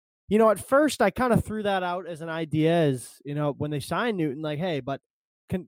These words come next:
that's kind of the way the league's trending a little bit." You see Taysom Hill and Jalen Hurts getting drafted in the third round. They obviously have a plan with him, with franchise guy and Carson Wentz. Marcus Mariota now in Oakland, they could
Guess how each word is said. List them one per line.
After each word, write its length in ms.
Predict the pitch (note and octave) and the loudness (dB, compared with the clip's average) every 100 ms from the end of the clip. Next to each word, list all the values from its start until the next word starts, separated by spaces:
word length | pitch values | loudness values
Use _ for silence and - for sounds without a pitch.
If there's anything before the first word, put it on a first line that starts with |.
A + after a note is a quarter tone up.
| - | -8
that's 200 | D#3+ - | -10 -8
kind 220 | - D#3+ | -4 0
of 40 | |
the 80 | D#3 | 4
way 180 | D3+ D#3+ | 4 4
the 80 | D#3 | 4
league's 380 | C#3 D3+ C#3+ | 2 -2 -4
trending 380 | - D3 D3 F3 | -8 -4 -4 -2
a 40 | F#3 | 0
little 200 | F#3+ F3+ | 2 2
bit." 200 | F#3 F#3 | 2 0
You 160 | D3+ | -6
see 540 | C#3 - D3+ C#3+ C#3 B2+ _ _ _ _ _ - | -12 -6 -2 0 0 -4 _ _ _ _ _ -10
Taysom 400 | D3 D#3 - A#2 | -4 -2 -4 -6
Hill 480 | A2 B3 A#3+ A3+ G3+ | 2 6 6 6 4
and 180 | D3+ B2+ | 0 -2
Jalen 360 | D#3 E3 D3+ | 0 0 -2
Hurts 320 | A2+ G3 G3 | -4 -4 -4
getting 240 | - F#3 E3 | -4 -4 -2
drafted 420 | E3 E3 - E3 | -2 -2 -2 -6
in 60 | D#3+ | -6
the 60 | |
third 300 | C#3+ E3 D#3+ | -6 -2 -2
round. 240 | D#3 D#3+ D3+ | 0 -2 -2
They 80 | |
obviously 380 | C#3+ D3 D#3 - | -4 -4 -8 -6
have 80 | D3+ | -6
a 60 | C#3 | -6
plan 280 | - D#3+ | -8 -6
with 100 | C#3 | -6
him, 160 | D#3+ G3 | -4 -2
with 160 | E3+ C#3+ | -2 -2
franchise 480 | D#3 D3+ - C#3+ | -4 -2 -2 -2
guy 180 | - D3 | -2 -4
and 100 | C#3 | -2
Carson 340 | - C#3 - C3 | -2 -4 -4 -4
Wentz. 320 | F3 F#3 - _ _ _ | -2 -2 -4 _ _ _
Marcus 380 | D#3 D3+ - D#3 | -2 -2 0 -4
Mariota 560 | E3 C#3+ D3 F3+ A#3 A#3 | -2 2 4 4 6 4
now 260 | G3 F3 | 2 2
in 80 | E3 | 2
Oakland, 420 | D3+ D#3+ - D#3+ | 4 2 0 -4
they 100 | D3 | -4
could 180 | C#3 D3 | -6 -8